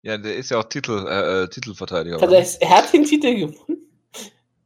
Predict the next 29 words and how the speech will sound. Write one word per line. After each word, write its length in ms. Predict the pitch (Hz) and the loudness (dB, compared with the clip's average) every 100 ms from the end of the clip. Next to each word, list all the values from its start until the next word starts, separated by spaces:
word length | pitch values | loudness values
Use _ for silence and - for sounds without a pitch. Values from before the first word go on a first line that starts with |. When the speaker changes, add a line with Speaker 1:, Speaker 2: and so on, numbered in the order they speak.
| _ _ _ - | _ _ _ -6
Speaker 2:
Er 80 | 156 | -4
hat 100 | - | -2
den 60 | |
Speaker 1:
Ah, 40 | 120 | 2
nee, 100 | 160 | 6
er 80 | 143 | 6
Speaker 2:
Titel 120 | 139 | 4
Speaker 1:
hat 80 | - | -4
gegen 140 | 135 | -8
Puzianowski 460 | 131 123 120 151 120 | -4 -4 -2 -2 -4
gewonnen. 240 | 98 92 90 | -6 -6 -6
Er 60 | |
hat 80 | 104 | -8
nicht 160 | 107 - | -8 -6
den 60 | |
Speaker 2:
Genau, 160 | 220 226 | 4 6
Speaker 1:
Titel 120 | 175 | 6
Speaker 2:
er 60 | 156 | 4
hat 80 | 151 | 2
gegen 160 | 170 | 0
Puzianowski 580 | 185 170 156 277 - 185 | 0 -4 2 2 2 -6
gewonnen. 400 | 170 151 135 - _ - | -4 -6 -6 -12 _ -4
Und 120 | 165 | 0
immer 200 | 196 - | 4 4
dieses 320 | 202 175 160 | 2 -8 -6
großartige 520 | - 190 190 160 151 | 2 4 4 -2 -4
Bild. 420 | 147 233 165 - - _ _ _ _ - - - - - - - - _ _ - - - - - _ - - - - - - - - - _ - | -2 2 2 0 -20 _ _ _ _ -20 -20 -20 -20 -20 -20 -20 -20 _ _ -20 -20 -20 -20 -20 _ -14 -10 -8 -8 -10 -12 -16 -20 -20 _ -16
Speaker 1:
Ja. 140 | 87 _ _ _ _ - - - - _ _ _ 85 | -18 _ _ _ _ -20 -14 -14 -14 _ _ _ -4
Äh, 280 | 92 87 | 0 0